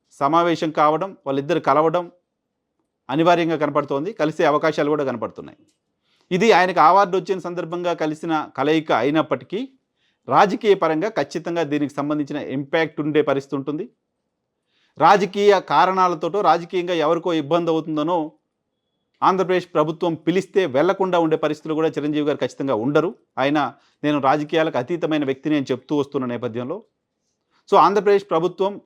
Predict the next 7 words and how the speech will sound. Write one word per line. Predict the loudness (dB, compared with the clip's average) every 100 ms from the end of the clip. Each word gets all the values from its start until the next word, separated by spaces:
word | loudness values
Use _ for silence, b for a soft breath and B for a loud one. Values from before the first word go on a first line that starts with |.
| _ _ _
కూడా | 2 4 4
చిరంజీవి | 4 0 0 0
పట్ల | 0 0 0 0 -2 _ _ -4
వ్యక్తిగతమైన | -2 2 2 2 0 0
వ్యతిరేకత, | 0 0 2 0 0 -4 -4 -4
చిరంజీవి | -2 -2 -2
పట్ల | -2 0 0